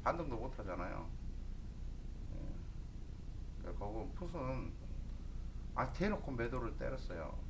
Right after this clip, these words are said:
봐보시면 반등도 못하죠. 반등을 못해요. 선물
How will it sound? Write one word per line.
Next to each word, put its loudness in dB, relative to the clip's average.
봐보시면 0
반등도 6
못하죠. 0
반등을 2
못해요. 0
선물 2